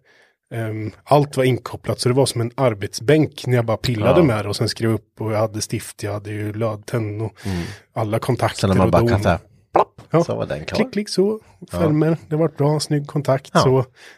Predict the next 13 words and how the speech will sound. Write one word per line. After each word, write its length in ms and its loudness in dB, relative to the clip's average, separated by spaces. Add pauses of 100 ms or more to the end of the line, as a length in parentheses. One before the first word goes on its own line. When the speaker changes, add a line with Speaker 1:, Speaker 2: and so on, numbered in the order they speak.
Speaker 1:
det 160 4
är 140 -4
kul 220 -4
som 180 -12
fan. 380 -4
Speaker 2:
Ja, 80 4
men 120 4
det, 180 6
det 100 4
är 60 6
ju 140 8
roligt 320 4
och 120 4